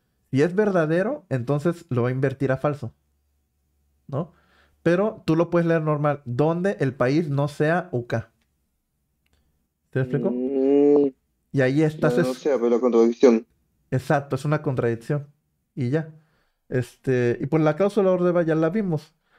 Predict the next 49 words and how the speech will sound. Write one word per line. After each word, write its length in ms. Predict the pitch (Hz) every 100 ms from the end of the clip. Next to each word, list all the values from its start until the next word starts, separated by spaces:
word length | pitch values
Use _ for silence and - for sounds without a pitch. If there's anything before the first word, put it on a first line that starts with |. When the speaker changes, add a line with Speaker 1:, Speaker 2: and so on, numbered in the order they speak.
| -
Speaker 1:
Yo 120 | 156
creo 140 | 196
que 80 | 208
si 160 | 226 165
quieres 260 | 185 196
en 120 | 202 151
la 100 | 135
próxima 340 | 151 180 175
sesión 380 | 170 131 151 151
practicamos 720 | 165 156 117 - 139 147 147
eso, 220 | 147 185
porque 480 | 175 139 131 110 113 _ _ _ _
una 280 | - 135 160
cosa 180 | 165 175
es 80 | 175
que 100 | 127
yo 140 | 127
te 80 | 160
lo 140 | 151
cuente 440 | 151 135 147 233 311 _ _ _ _ _ _ _ _ -
y 120 | 127
la 160 | 123 120
otra 260 | 123 147
es 120 | 151
que 100 | -
lo 180 | 127 104
hagas, 520 | 110 208 113 - _ _ _ _ _ _ _ _ _ _
¿no? 280 | 139 127 - _ _ -
Speaker 2:
Sí, 440 | - 127 123 120
porque 320 | 120 117 120
en 220 | 117 113 110
la 180 | 110
práctica 460 | 110 143 143 143 151
a 100 | 139
veces 220 | 135 143 -
uno 160 | 135
se 160 | 131 123
olvida 380 | 120 139 156 151
y 60 |
tengo 300 | 143 127 127
que 120 | 127 123
ya 40 |
estar 160 | 123 120
practicando. 760 | 123 120 123 151 160 170 170 _ - - _ _
La 120 | 143
siguiente 280 | 139 151 170
semana, 440 | 180 190 202 196 151
la 140 | 156
siguiente, 320 | 151 165 180